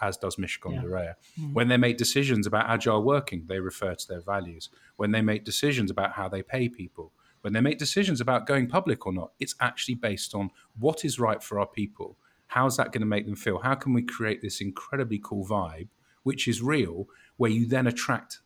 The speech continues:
Speaker 1: really bright, sparky humans, really bright, sparky individuals,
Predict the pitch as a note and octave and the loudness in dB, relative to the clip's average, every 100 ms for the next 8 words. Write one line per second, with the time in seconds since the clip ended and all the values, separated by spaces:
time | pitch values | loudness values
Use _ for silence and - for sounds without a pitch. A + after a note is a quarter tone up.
0 | _ G#2+ A2 D#3 D#3 B2 A#2 G#2 F#2+ - | _ -10 2 6 6 6 6 4 4 -2
1 | A2 G2 - G2 G2+ F#2 F2+ G2 - _ | 0 0 0 -4 -2 -2 -4 -6 -12 _
2 | _ G#2 B2+ B2 A2 G2+ - - G2+ - | _ 2 6 6 4 2 2 0 0 0
3 | G2 G#2 A2+ F#2 F2+ | -4 0 0 0 -6